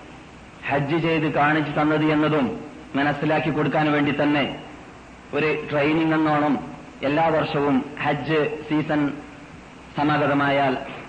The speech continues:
നടത്താറുള്ളതാണ്. അതനുസരിച്ച് ഇന്നത്തെ ദിവസത്തിൽ നാം ആ രൂപത്തിൽ വിശദീകരിച്ചിട്ടല്ലെങ്കിലും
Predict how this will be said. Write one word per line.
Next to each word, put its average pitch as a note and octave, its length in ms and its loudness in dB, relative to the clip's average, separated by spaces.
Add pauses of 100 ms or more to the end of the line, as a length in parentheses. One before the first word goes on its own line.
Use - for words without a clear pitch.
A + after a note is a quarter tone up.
(500)
നടത്താറുള്ളതാണ്. C#3 760 2 (880)
അതനുസരിച്ച് D#3 800 2 (720)
ഇന്നത്തെ D3+ 640 2
ദിവസത്തിൽ D3+ 580 0 (680)
നാം C#3+ 400 2 (760)
ആ D3 120 4
രൂപത്തിൽ D#3 600 2 (720)
വിശദീകരിച്ചിട്ടല്ലെങ്കിലും D#3 1200 2